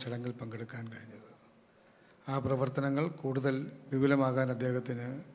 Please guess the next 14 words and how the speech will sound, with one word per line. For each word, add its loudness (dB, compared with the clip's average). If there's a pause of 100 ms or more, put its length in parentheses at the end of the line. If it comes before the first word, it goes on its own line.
(240)
എല്ലാ 2 (360)
ആശംസകളും 0
നേരാൻ -2
ഞാൻ -4 (100)
ഈ -6
അവസരം -6
വിനിയോഗിക്കുകയാണ്. 0 (1300)
അദ്ദേഹത്തിൻ്റെ 4 (560)
മേൽനോട്ടത്തിൽ 4 (260)
എത്രയും 4
വേഗത്തിൽ 2 (520)
ഈ 2 (120)
ട്വിൻ 0 (380)
ടവേഴ്സിൽ 2